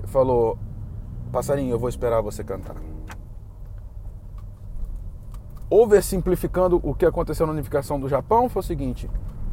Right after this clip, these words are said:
Nobunaga é morto por dissidentes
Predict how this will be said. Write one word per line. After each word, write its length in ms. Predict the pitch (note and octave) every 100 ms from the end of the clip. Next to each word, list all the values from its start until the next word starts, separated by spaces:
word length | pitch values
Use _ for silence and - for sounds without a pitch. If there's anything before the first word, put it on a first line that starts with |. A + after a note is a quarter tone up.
| -
Nobunaga 460 | A2 A2 A2+ A2+
é 40 | G#2+
morto 460 | G#2+ D#3+ - - - - - - - - - - - - - - - - - - - - - -
por 580 | A#2+ A#2 A2 G#2 G2+ F#2
dissidentes 800 | G2+ - F#2 G2+ B2+ - -